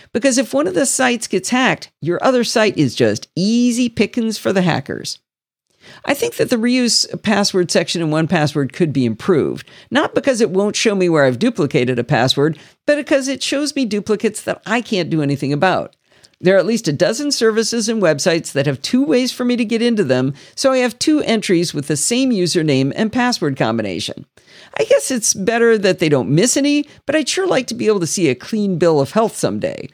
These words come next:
You know, you've got your apple I D dot apple dot com password, but you've got your i cloud dot com password. Those are the same. So it tells you, "Oh, you've duplicated that," and it gives you a big, you know, red mark. You're a bad person 'cause you did it wrong,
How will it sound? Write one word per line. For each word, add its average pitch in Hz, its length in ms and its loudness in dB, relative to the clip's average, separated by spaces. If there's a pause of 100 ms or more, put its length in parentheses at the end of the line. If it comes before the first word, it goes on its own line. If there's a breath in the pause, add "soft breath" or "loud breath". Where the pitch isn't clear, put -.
(340 soft breath)
You - 80 -2
know, 294 100 4
you've 233 220 0
got 247 240 -2
your 214 220 2
apple 208 320 0
I 185 140 4
D 190 360 -2
dot 156 340 0
apple 220 300 0
dot 208 200 2
com 208 260 0
password, 220 480 0
but 160 140 -2
you've 156 140 -2
got 160 220 0
your 151 400 2
i 190 140 0
cloud 226 220 0
dot 233 120 0
com 233 180 0
password. 247 380 0 (220 loud breath)
Those 285 200 0
are 302 60 0
the 262 120 0
same. 294 520 -4 (240 soft breath)
So 214 180 0
it 269 160 -2
tells 269 260 2
you, 156 140 0
"Oh, 226 200 4
you've 202 240 0
duplicated 170 600 2
that," 170 200 2
and 139 80 -4
it 131 40 -4
gives 175 200 -2
you 180 80 2
a 180 40 -2
big, 165 360 -2
you 175 100 0
know, 165 120 2
red 151 320 2
mark. 165 300 0
You're 175 140 0
a 165 60 -2
bad 170 320 0
person 170 420 -4
'cause 143 200 -4
you 156 60 0
did 247 160 2
it 175 60 2
wrong, 143 380 2